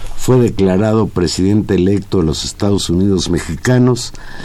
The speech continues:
después de haber ganado con más de treinta millones de votos las, las elecciones del pasado primero de julio. Hoy tuvo una reunión ya en su calidad de presidente electo con el presidente actual, Enrique Peña Nieto,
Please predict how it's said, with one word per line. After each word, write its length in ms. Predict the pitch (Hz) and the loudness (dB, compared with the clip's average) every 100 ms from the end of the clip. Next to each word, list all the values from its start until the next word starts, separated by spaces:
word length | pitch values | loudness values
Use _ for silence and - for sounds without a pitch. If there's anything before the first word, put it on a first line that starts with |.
| - - | -12 -8
después 500 | 85 101 - 131 127 | -2 0 0 2 4
de 80 | 110 | 4
haber 260 | 104 113 107 | 2 2 2
ganado 420 | 104 110 113 107 | 2 2 2 0
con 200 | - 92 | 0 2
más 240 | 107 110 | 2 2
de 100 | 92 | 0
treinta 420 | 80 95 98 90 90 | 0 0 0 0 0
millones 460 | 80 87 98 85 | 0 2 0 0
de 120 | 80 | 0
votos 580 | 78 90 - 95 - - - - - - - | 0 0 0 -4 -4 -8 -12 -12 -12 -14 -4
las, 420 | 85 87 - - - | -2 -2 -2 -6 -4
las 240 | 90 80 | -4 -2
elecciones 800 | 95 90 80 - 120 113 107 110 - - - - - | 0 0 0 2 2 4 2 -2 -6 -8 -10 -12 -6
del 180 | - 90 | -2 -2
pasado 460 | - - 120 117 | 0 0 2 0
primero 420 | - 87 98 104 92 | 0 0 2 2 2
de 120 | 98 | 0
julio. 560 | - 101 92 85 76 - - - - - | -2 -2 0 0 -2 -4 -14 -14 -4 2
Hoy 180 | 196 | 4
tuvo 240 | 175 170 160 | 4 4 4
una 160 | 156 | 4
reunión 540 | 127 117 120 131 147 139 | 4 4 6 6 6 6
ya 160 | 123 | 6
en 100 | 127 | 4
su 140 | 117 101 | 2 -2
calidad 560 | 98 92 92 104 110 - - - - - - | 0 2 4 4 2 -2 -12 -12 -14 -12 -4
de 140 | 78 | -2
presidente 540 | - 90 95 104 113 110 | 0 -2 0 0 0 2
electo 460 | 113 123 117 143 - | 2 2 0 -2 0
con 220 | 104 87 | 0 0
el 140 | 80 | -2
presidente 580 | - 82 - 95 101 92 | -2 -2 0 0 0 -2
actual, 420 | 80 - 101 101 | -6 -4 -2 0
Enrique 340 | 92 85 95 85 | 0 -2 -4 -4
Peña 320 | 101 101 101 | 0 0 2
Nieto, 460 | 131 139 - 135 | 4 2 2 -4